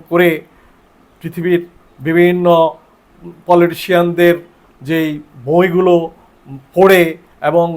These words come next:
রাজনৈতিক যে জ্ঞান অর্জন করেছেন, যে বাংলা সুস্থ ধারার রাজনীতি বাংলাদেশে প্রণয়ন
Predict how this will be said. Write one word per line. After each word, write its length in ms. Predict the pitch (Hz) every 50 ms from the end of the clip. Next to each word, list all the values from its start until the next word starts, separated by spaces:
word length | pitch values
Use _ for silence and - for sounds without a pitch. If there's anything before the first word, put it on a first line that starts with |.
| - 165
রাজনৈতিক 500 | 170 170 175 160 160 170 170 175 175 170 175 - -
যে 100 | 175 175 160 143
জ্ঞান 200 | 165 180 180 175 170 170
অর্জন 260 | 165 151 143 170 170 160 -
করেছেন, 420 | 175 185 185 180 180 - 196 175 165 147 - _ _ _ _ _ _ -
যে 80 | 147 160 147
বাংলা 220 | 160 160 165 160 160 - -
সুস্থ 300 | - 214 214 - - - - 196 175
ধারার 260 | 175 170 180 180 165 170
রাজনীতি 480 | 165 170 165 151 160 170 170 - 170 160 156 151 _ _ _ _ _ _ 147
বাংলাদেশে 560 | 151 160 165 160 156 156 156 151 - - 170 170 160 - - _ _ _ _ _ _ _ _ _ _ _ _ _ _ _ _ _ _
প্রণয়ন 400 | - 190 196 196 190 190 185 175